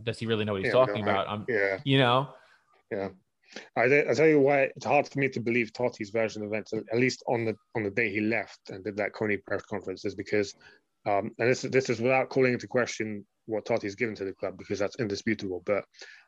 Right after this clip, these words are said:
Speaker 2: um, his version of events were sort of, like, undressed towards the end of the interview by Alessandro Ostini's final question towards him, because Totti spent that press conference that he called himself. You know, he, he, he called it, he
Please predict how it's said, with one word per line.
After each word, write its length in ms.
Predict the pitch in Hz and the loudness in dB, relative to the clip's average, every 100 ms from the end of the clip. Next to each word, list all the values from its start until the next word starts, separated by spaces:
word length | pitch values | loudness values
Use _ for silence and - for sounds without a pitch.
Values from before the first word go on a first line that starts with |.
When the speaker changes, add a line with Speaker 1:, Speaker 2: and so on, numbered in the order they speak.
| _ - | _ -4
Speaker 2:
um, 420 | 104 107 104 107 - | 0 0 0 -4 -6
his 160 | 107 101 | -8 0
version 300 | 131 127 120 | 0 2 2
of 80 | |
events 400 | 120 117 117 - | 2 0 -4 -6
were 360 | 107 107 104 101 - _ _ _ _ _ | -2 -2 -2 -4 -10 _ _ _ _ _
sort 200 | - 135 | -2 2
of, 120 | 135 | 4
like, 200 | 135 - - | 2 0 0
undressed 640 | 131 127 131 127 - - | 0 2 0 0 -4 -8
towards 300 | 120 117 110 | -4 -2 -2
the 100 | 113 | -4
end 120 | 120 | -2
of 60 | 117 | -4
the 100 | 110 | -4
interview 240 | 110 120 | -2 -2
by 280 | 110 104 107 - - | 0 0 -2 -6 -6
Alessandro 500 | 113 110 123 117 117 | -4 -2 -2 0 0
Ostini's 480 | 107 - 123 131 131 | 0 0 2 2 -2
final 240 | - 127 | -4 -4
question 400 | 123 135 135 - | 0 0 -2 -4
towards 260 | 135 135 139 | 0 2 2
him, 120 | 143 | 0
because 360 | 131 - 113 - _ _ _ _ _ _ | -2 -2 -4 -6 _ _ _ _ _ _
Totti 260 | 135 135 135 | -2 2 0
spent 360 | - 151 147 - | 2 0 0 0
that 180 | 110 - _ _ | -2 -4 _ _
press 180 | 127 123 | -4 -2
conference 500 | - 113 - 104 - | -4 -4 -4 -8 -4
that 100 | - | -4
he 80 | 107 | 0
called 260 | 143 151 | 4 6
himself. 540 | 135 - 135 123 90 - _ | 4 0 0 0 -2 -10 _
You 80 | - 95 | -16 -12
know, 60 | |
he, 240 | 95 104 104 | -6 -6 -4
he, 380 | 107 107 107 - _ | -4 -2 -2 -8 _
he 160 | 101 | -10
called 300 | - 131 127 | 0 2 4
it, 180 | 117 101 | 2 0
he 80 | - | -8